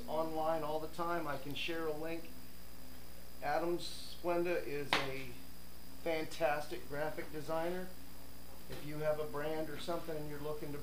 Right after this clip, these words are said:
bring to art, yeah, talk to him. So here you have it, and that's, that's it. So from Green Assassin Fishing Team, representing Bass Hog Baits,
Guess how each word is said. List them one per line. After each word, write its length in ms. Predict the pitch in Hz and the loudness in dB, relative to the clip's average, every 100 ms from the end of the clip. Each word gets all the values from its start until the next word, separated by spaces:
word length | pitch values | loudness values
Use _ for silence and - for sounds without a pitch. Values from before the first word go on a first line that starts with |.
| 127 | -2
bring 240 | 151 151 | -2 0
to 80 | 151 139 | -2 0
art, 260 | 151 160 - - - - - - 143 | 2 2 0 -4 -4 -4 -4 -4 -2
yeah, 160 | 143 139 - - - | -2 -2 -2 -4 -2
talk 220 | 139 139 - | -2 -2 -2
to 60 | |
him. 180 | 139 143 120 - - - - - | -2 -2 -2 -4 -4 -2 -2 -2
So 260 | 131 131 120 - - - - - - - | 0 0 0 -2 -2 -2 -2 -2 -2 -2
here 140 | 156 | 2
you 160 | 175 175 | 2 4
have 300 | 180 185 165 | 4 4 2
it, 120 | - - - - - - - | 0 -2 -2 -2 -2 -2 -2
and 220 | 139 143 143 | 0 0 0
that's, 400 | 160 160 - - - | 0 0 -2 -2 -2
that's 300 | - 151 156 | 0 0 0
it. 260 | 170 175 - - - - - - | 0 0 0 -2 -2 -2 -2 -2
So 80 | 120 117 - - - - - - - - - - - - - | -2 -2 -2 -2 -2 -2 -2 -4 -4 -4 -2 -2 -2 -2 -2
from 140 | 143 | -2
Green 220 | 143 170 | 2 4
Assassin 540 | 175 175 175 175 175 170 | 4 4 2 2 0 -2
Fishing 360 | 175 175 175 165 - | 0 0 0 -2 0
Team, 420 | 180 175 180 175 - - | 2 4 2 0 -2 -2
representing 640 | 143 151 160 139 165 170 156 | 2 2 2 0 0 0 -2
Bass 320 | 160 165 165 | 2 2 2
Hog 300 | 170 160 147 | 2 2 2
Baits, 420 | 165 170 170 - | 0 0 0 -2